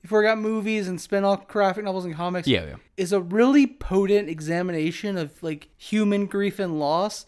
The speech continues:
Speaker 1: Not the story within The Crow, but, like, how The Crow came to exist as a story and, like, how that represents somebody's actual grief and actual loss.
Speaker 2: I would
Speaker 1: It's
Speaker 2: say
Speaker 1: very
Speaker 2: it's a,
Speaker 1: compelling.
Speaker 2: I would say it's a very good representation of toxic grief.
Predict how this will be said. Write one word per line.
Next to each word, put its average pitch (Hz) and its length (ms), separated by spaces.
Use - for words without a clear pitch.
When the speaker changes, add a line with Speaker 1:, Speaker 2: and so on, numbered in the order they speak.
Speaker 1:
Not 202 240
the 214 140
story 196 320
within 170 500
The 165 80
Crow, 160 320
but, 143 120
like, 156 320
how 190 280
The 185 120
Crow 190 280
came 180 300
to 160 100
exist 151 400
as 170 220
a 190 100
story 233 640
and, 190 120
like, 180 180
how 185 200
that 185 160
represents 170 480
somebody's 160 400
actual 170 380
grief 156 280
and 147 100
actual 147 300
loss. 156 280
Speaker 2:
I 175 60
would 208 40
Speaker 1:
It's 202 100
Speaker 2:
say 254 120
Speaker 1:
very 370 140
Speaker 2:
it's - 0
a, 165 220
Speaker 1:
compelling. 147 400
Speaker 2:
I 170 40
would 220 140
say 254 80
it's 208 140
a 127 40
very 123 640
good 120 180
representation 120 680
of 110 160
toxic - 720
grief. 214 400